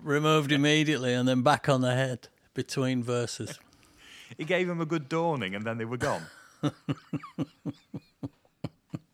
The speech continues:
Speaker 2: Back to serious things, though. It is a,
Speaker 1: Hmm.
Speaker 2: it is a great line. "You're so violent with your silence" is a stunning, stunning line, actually. I'd forgotten how good a line that, that, that
Speaker 1: Thank
Speaker 2: was.
Speaker 1: you.
Speaker 2: So he was right to insist it went in on both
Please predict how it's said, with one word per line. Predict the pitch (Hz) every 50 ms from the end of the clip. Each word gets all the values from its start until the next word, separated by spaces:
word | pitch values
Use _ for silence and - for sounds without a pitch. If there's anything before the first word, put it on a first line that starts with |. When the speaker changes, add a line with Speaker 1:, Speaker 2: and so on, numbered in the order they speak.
| _ - - - _ _ _ - - - - - - - - - 392 370 - 165 - - 175 - - - - - 131 - -
Speaker 2:
Back | 294 339 311 -
to | - 262
serious | - - 233 240 220 208 175 156 139 -
things, | - 98 95 87 -
though. | - - - - _ - - _ -
It | 226 208 175 -
is | - 254
a, | 233
Speaker 1:
Hmm. | - 185
Speaker 2:
it | - 214 269
is | 294 254 233
a | 208
great | 175 180 160 147 110 90
line. | 110 92 90 87 95
"You're | 120 139 156
so | 147 - 185 170
violent | 151 143 156 156 156 147 123
with | 131 127
your | 131 127 117
silence" | - 156 139 123 113 101 -
is | - 156 151 170
a | 185
stunning, | 170 - - - - - - - 202 185 175 127 95 92 92
stunning | - - - - 127 120 107 98 92
line, | 90 87 92 95 -
actually. | - - - - - - - 113
I'd | - 107
forgotten | - 165 151 143 160 - -
how | 139 113 139 131 123
good | 117 110 127 117
a | 117
line | 104 104 104 101 98 98 98 98
that, | 101 - - - _ _ _ _ _ _ _ _ _ _ _ -
that, | 110 107 - -
that | - 101
Speaker 1:
Thank | 110 107 - 110
Speaker 2:
was. | 110 107 101
Speaker 1:
you. | 117
Speaker 2:
So | 117 120 147 143
he | 151 165
was | 180 175 151
right | 160 185 202 196 175 104 156 -
to | - 123 107
insist | 101 101 - - - - -
it | - -
went | 101 95 98 92 -
in | 95 90 98
on | 98 92
both | - 73 82 101 - - - -